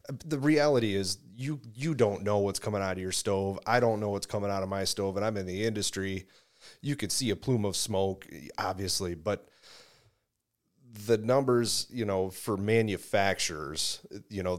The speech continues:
in the testing of their stoves, those are the guys that have to know those numbers. Um, I know it's below two, right there, two and a half, um,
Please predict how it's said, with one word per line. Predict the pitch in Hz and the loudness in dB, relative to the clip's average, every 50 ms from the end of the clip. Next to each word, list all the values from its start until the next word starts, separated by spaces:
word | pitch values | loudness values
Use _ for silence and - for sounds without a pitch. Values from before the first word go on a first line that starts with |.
| 87 - | -2 -4
in | 104 101 101 | -4 -2 -2
the | 95 90 | -2 -4
testing | - - - 123 110 - - - 104 101 98 | -4 -2 0 0 0 0 0 -2 -2 -2 -2
of | 92 82 82 85 | -4 -6 -4 -2
their | 101 101 104 104 95 | 0 0 2 2 2
stoves, | - - - 95 92 92 95 98 95 95 95 | 0 0 0 0 0 0 0 -2 -4 -6 -4
those | - 123 127 120 104 98 | -2 0 0 0 0 -2
are | |
the | 87 98 | -6 -4
guys | 87 92 90 90 85 92 | -2 -2 -2 -2 -2 -2
that | 90 82 | -2 -2
have | 87 87 85 - - | -2 -4 -6 -6 -8
to | 87 | -10
know | 82 87 92 95 92 92 98 98 95 95 92 92 - - _ _ _ _ _ - | -8 -6 -4 -2 0 0 0 0 0 -2 -4 -6 -8 -12 _ _ _ _ _ -4
those | 101 92 90 85 80 | -4 -2 -2 -4 -4
numbers. | 92 92 90 92 92 90 90 90 95 92 - - - - - - 98 - | -4 -2 -2 -2 -2 -2 -2 -2 -2 -2 -4 -4 -6 -10 -16 -16 -12 -8
Um, | - 90 92 90 87 87 85 85 85 87 90 - - - - | -4 -2 -2 0 -2 -2 -4 -6 -10 -12 -14 -18 -16 -10 -4
I | 120 | 0
know | 120 135 143 | 2 4 4
it's | 139 - | 4 2
below | 110 117 107 107 101 98 | 2 0 2 2 2 0
two, | 95 - - - 101 98 95 95 95 98 92 - - - | 0 -4 -6 -6 -4 -4 -4 -4 -4 -6 -6 -8 -10 -6
right | 107 110 113 107 - | -2 -2 -2 0 0
there, | 98 87 82 80 | -2 -2 -2 -2
two | - 135 131 | -2 0 0
and | 131 120 | 2 2
a | 107 | 0
half, | 98 104 104 104 101 101 95 - - - _ _ _ _ _ _ _ _ _ _ _ _ _ _ _ _ _ - | 0 0 0 0 0 0 -2 -6 -12 -20 _ _ _ _ _ _ _ _ _ _ _ _ _ _ _ _ _ -6
um, | - 95 92 92 90 90 90 90 87 90 87 87 | -6 -4 -4 -2 -2 -2 -2 -4 -4 -6 -8 -10